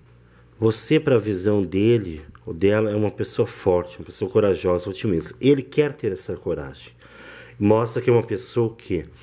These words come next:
que tu batalha pelas coisas ou quer batalhar. Pode ser um pouquinho assim, na visão dele, talvez assim até, ah, sonhador, mas não. A maioria,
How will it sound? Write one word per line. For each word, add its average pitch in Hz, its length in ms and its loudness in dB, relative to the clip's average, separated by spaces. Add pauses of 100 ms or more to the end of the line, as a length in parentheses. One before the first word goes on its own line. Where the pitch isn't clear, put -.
(440)
que - 100 -16
tu 127 120 -2
batalha 117 500 0
pelas 98 260 -4
coisas 117 240 0
ou 110 60 -6
quer 120 160 -2
batalhar. 107 720 -2 (580)
Pode - 240 -2
ser - 120 -8
um 147 40 -6
pouquinho 151 340 -4
assim, 156 320 0
na 120 200 2
visão 117 260 4
dele, 123 220 4
talvez 120 340 0
assim 123 240 -6
até, 131 580 0
ah, 113 540 4
sonhador, 120 400 4
mas 117 160 2
não. 120 220 4 (280)
A 104 140 -4
maioria, 143 800 0